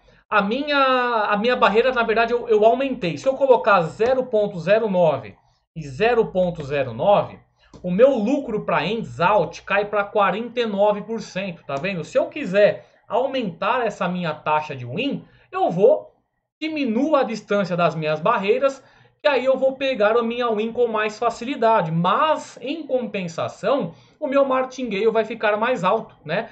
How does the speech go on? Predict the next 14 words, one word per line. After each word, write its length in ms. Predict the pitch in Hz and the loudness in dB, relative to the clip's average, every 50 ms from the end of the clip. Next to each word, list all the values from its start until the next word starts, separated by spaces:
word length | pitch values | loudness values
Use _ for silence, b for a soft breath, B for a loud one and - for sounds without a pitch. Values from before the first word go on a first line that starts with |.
| B B | B B
Porque 200 | - 175 165 185 | -12 -10 -8 -6
você 220 | 180 185 165 - | -6 -6 -6 -6
tem 160 | 170 196 202 196 | -6 -6 -6 -2
que 80 | - | -2
aumentar 500 | 208 220 240 247 233 202 165 - 208 233 | 0 0 0 0 -2 -2 0 2 2 2
o 80 | 269 277 | 2 2
martingale, 560 | 269 262 254 254 - 233 220 185 175 208 226 | 2 0 0 -2 -4 -6 -4 -2 0 2 0
porque 220 | 226 - - 247 | 0 0 -4 -8
sua 180 | - - 240 - | -6 -4 -2 -4
segurança 640 | - - 247 226 202 226 220 180 180 220 254 247 262 | -2 -2 -4 -4 -4 -4 -2 0 2 2 2 0 0
também 300 | 262 262 247 202 220 247 | 0 0 0 0 0 -4
tá 120 | - 277 269 | -4 -2 0
mais 200 | 302 311 254 190 | 0 2 2 2
alta. 280 | - 196 185 - B | 2 2 0 -2 B